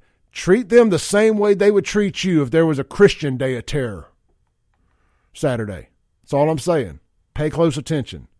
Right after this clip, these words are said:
Stay strapped down in what-, whatever town you're in. You know, it started,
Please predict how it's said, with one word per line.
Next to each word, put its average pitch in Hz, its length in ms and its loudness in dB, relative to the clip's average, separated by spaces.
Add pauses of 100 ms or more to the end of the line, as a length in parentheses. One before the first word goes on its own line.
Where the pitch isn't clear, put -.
(600)
Stay 147 220 -6
strapped 160 360 -2
down 113 320 -8 (1400)
in 117 160 -8
what-, 143 280 0
whatever 156 340 4
town 110 340 -8
you're 95 180 -8
in. 60 180 -14 (1900)
You 101 60 -14
know, 95 240 -10 (920)
it - 60 -18
started, 135 480 -4